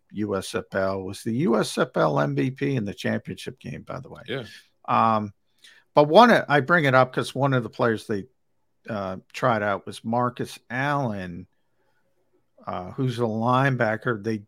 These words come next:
Speaker 1: didn't sign him, uh, at least yet. Um, he's been in Pittsburgh, um, was from Pun-, Penn State, so some people locally might remember him.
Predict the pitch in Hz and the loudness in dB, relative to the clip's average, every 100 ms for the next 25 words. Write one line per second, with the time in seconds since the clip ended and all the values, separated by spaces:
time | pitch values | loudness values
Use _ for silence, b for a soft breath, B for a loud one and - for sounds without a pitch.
0 | - 156 - 143 - - 110 92 90 90 | -4 -4 -2 -10 -10 -6 -6 -4 -8 -10
1 | 104 - _ _ _ _ _ _ 147 95 | -12 -16 _ _ _ _ _ _ -4 -2
2 | 90 87 - 117 110 - - 98 107 110 | -2 -6 -6 -4 -6 -8 -12 -4 -2 -2
3 | 95 92 - - _ _ 95 87 85 85 | -2 -8 -14 -20 _ _ -14 -10 -10 -10
4 | 85 82 _ b b b b b b b | -12 -16 _ b b b b b b b
5 | _ 151 123 - 135 123 101 - 143 131 | _ -10 -10 -2 0 0 -4 0 0 0
6 | - 127 120 117 113 - - - 95 92 | 0 4 6 4 2 -4 -14 -8 -6 -6
7 | 87 92 101 _ _ _ _ b b b | -8 -12 -18 _ _ _ _ b b b
8 | b b - 120 113 - 135 123 113 - | b b -2 -2 0 0 2 2 0 2
9 | 135 123 - - 143 127 - 139 117 113 | 2 2 -4 -2 0 0 -2 -2 -2 -4
10 | - 113 104 - - 127 127 120 107 104 | -4 -4 -4 -6 -2 -2 -2 -4 -6 -2
11 | 117 123 120 123 117 113 110 - 120 113 | 4 4 2 0 0 0 -4 -10 -4 -2
12 | 117 - 110 110 117 117 113 113 | -4 -8 -6 -2 -2 0 -2 -4